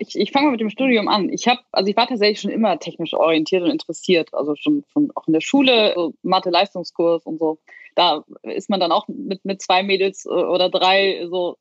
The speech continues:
ziemlich alleine, aber genau, von daher, es zieht sich echt so durch bei mir. Ich hab dann nach dem Abitur Medizintechnik studiert und hab tatsächlich dann auch zuerst in dem Bereich gearbeitet, also als Ingenieurin für Medizintechnik dann,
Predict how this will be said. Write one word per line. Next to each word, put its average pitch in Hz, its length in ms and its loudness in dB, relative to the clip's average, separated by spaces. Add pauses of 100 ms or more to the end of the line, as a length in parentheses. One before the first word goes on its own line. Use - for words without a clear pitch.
ziemlich 208 340 -4
alleine, 196 440 0
aber 165 520 0
genau, 180 220 2
von - 140 -4
daher, 190 120 4
es - 120 -8
zieht - 220 -4
sich 196 140 -4
echt - 200 -8
so 175 80 -4
durch 202 280 0
bei 156 80 0
mir. 180 260 0
Ich 202 160 -4
hab - 240 0
dann 214 220 0
nach 220 180 0
dem 202 380 -2
Abitur 208 420 0
Medizintechnik 196 920 0
studiert 170 400 0 (720)
und 196 220 2
hab 233 140 2
tatsächlich 208 720 0
dann 185 260 0
auch - 300 0
zuerst 190 500 0
in 185 180 -8
dem 190 300 0
Bereich 170 260 0
gearbeitet, 147 560 -2
also 151 220 -2
als - 220 -2
Ingenieurin 160 440 0
für 151 140 -4
Medizintechnik 185 800 0
dann, 170 260 2